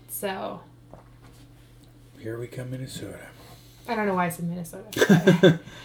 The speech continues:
Speaker 2: We don't have a million dollars
Speaker 1: Just
Speaker 2: here, so.
Speaker 1: throwing that out there. Um, <coughs> yeah, so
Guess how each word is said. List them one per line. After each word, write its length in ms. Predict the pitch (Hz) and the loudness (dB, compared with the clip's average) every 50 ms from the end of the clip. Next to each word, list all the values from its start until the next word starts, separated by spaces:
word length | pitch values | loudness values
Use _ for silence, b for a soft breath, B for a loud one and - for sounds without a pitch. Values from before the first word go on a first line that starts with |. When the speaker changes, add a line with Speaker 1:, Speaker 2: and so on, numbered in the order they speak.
| B B B B B B B B B B B B B - - - - | B B B B B B B B B B B B B -20 -20 -8 -6
Speaker 2:
We 80 | 120 120 | -4 -2
don't 100 | 113 95 | -2 -2
have 140 | 95 92 90 | -4 -6 -6
a 20 | |
million 260 | 87 87 85 85 85 | -8 -8 -8 -8 -10
dollars 320 | 85 82 82 82 82 80 - | -10 -10 -10 -10 -12 -12 -10
Speaker 1:
Just 360 | - 233 208 - - - - | -8 -8 -6 -8 -10 -14 -18
Speaker 2:
here, 80 | - | -18
so. 40 | - | -14
Speaker 1:
throwing 420 | - 208 202 196 190 185 185 180 180 | -6 -4 -4 -2 -2 -2 -4 -4 -6
that 140 | 180 180 | -6 -8
out 240 | 185 185 185 180 170 | -8 -8 -10 -10 -12
there. 280 | - 202 202 202 185 B B B B B B B B B - - - - | -14 -16 -16 -16 -18 B B B B B B B B B -20 -20 -14 -8
Um, 600 | 254 233 226 214 214 214 208 202 208 214 220 - - - - - - - - - - - - - - - - - | -6 -4 -2 -2 -2 -2 -2 -2 -2 -4 -6 -10 -16 -20 -20 -20 -20 -20 -20 -20 -20 -20 -20 -20 -20 -20 -2 0
<coughs> 440 | - - 719 622 - 151 - - - | 2 2 2 0 -4 -6 -8 -10 -6
yeah, 320 | 247 254 311 294 220 196 B B B B B B B B - - - - | 0 2 2 2 2 0 B B B B B B B B -20 -16 -4 0
so 560 | 254 247 240 233 226 226 226 226 226 240 240 | 4 6 6 6 6 6 4 2 0 -2 -6